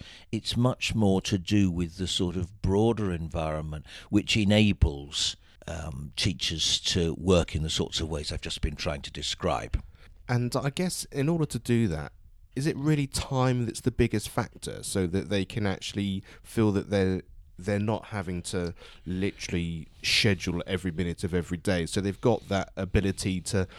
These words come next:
Speaker 2: have that conversation, which will be individual, which would just allow them to be able to have that, or is it,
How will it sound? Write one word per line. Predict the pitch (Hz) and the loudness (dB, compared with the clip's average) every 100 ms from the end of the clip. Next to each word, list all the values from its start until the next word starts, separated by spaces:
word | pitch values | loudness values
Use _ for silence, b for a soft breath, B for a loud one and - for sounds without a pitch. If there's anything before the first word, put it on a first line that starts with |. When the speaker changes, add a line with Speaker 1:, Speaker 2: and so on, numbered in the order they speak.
| B | B
Speaker 2:
have | - 113 | 0 0
that | - 92 - | 2 -2 -2
conversation, | - 92 90 - 98 85 - 87 | -4 -2 -2 0 0 0 -2 -2
which | 87 - 92 | -4 -6 -8
will | 90 | -6
be | 87 98 104 | -2 0 0
individual, | 98 92 87 98 - 85 | 0 0 0 -2 -2 -6
which | 82 90 - | -6 -8 -8
would | 87 | -8
just | 90 - | -6 -4
allow | 92 90 95 95 | -2 0 2 2
them | 85 87 | 0 -4
to | - | -2
be | 98 | 0
able | 87 | 0
to | 90 90 | 0 -2
have | 104 87 - | -2 -2 0
that, | 90 - | -2 0
or | 95 101 | 2 2
is | 95 | 2
it, | 110 - | -2 -6